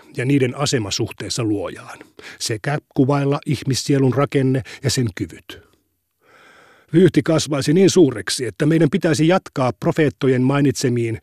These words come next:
luojan ja enkeleiden ominaisuuksiin.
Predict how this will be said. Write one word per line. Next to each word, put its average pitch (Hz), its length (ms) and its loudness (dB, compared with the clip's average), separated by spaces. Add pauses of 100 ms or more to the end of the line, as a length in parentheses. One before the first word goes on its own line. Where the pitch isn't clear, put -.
(160)
luojan 139 480 0
ja 139 160 -6
enkeleiden 135 540 0
ominaisuuksiin. 104 920 -4